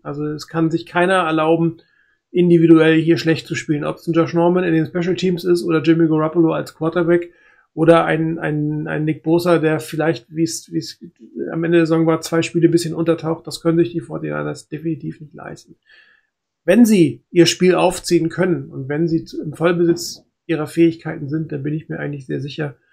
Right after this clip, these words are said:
dass, dass sie ein, ein Spiel haben werden, was bis zum Ende interessant ist mit einer Sieg für das Team, für das wir alle glauben und hoffen,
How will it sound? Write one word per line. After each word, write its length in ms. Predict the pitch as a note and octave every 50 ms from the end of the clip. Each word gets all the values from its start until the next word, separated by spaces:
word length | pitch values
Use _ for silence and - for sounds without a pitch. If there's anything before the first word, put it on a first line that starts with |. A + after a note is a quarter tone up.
| _ _ _ _ _ _ _ _ _ _
dass, 300 | - C#3 B2+ - - -
dass 200 | - D#3 C3 -
sie 300 | D#3+ D#3 D3+ D3 D3 D3
ein, 480 | D3 D3 C#3+ - - - D3 C#3+ D#3
ein 160 | D#3 D#3 D3+ C#3+
Spiel 460 | - - - E3+ E3+ F3 E3+ F3 - -
haben 420 | - - - D3+ D#3+ E3 E3+ E3 D3
werden, 420 | D#3 D3+ D#3 D#3+ D#3 D#3 E3 - - - -
was 560 | F#3 F3+ E3+ - D#3 - - - - - _ _ _ _ _ _
bis 280 | - C3+ F3 F3 - -
zum 160 | - E3 D#3+
Ende 340 | - - D#3+ F3+ F3+ F3+ F3+
interessant 640 | F3 - - F3 D#3+ - - - - D3+ E3+ F#3 F3+
ist 240 | F3 E3+ E3+ - -
mit 200 | D3 E3 E3 -
einer 280 | D3+ D3 D3 D3 D3 C3
Sieg 360 | B2+ C#3 D3 C#3 - _ _ _ _ _ _ _
für 200 | _ - _ D#3
das 220 | C#3+ C#3+ C#3+ - -
Team, 320 | - C#3+ C#3+ C#3 C#3+ - _ _ _ _ _ _ _ _ _
für 100 | C#3+ C#3
das 180 | - B2+ _
wir 80 | - -
alle 160 | - C#3+ C3+
glauben 300 | C3+ D3 C#3+ C#3 C#3 C#3
und 200 | - D3 C3 C3
hoffen, 320 | C#3+ D3 - C#3 C3 -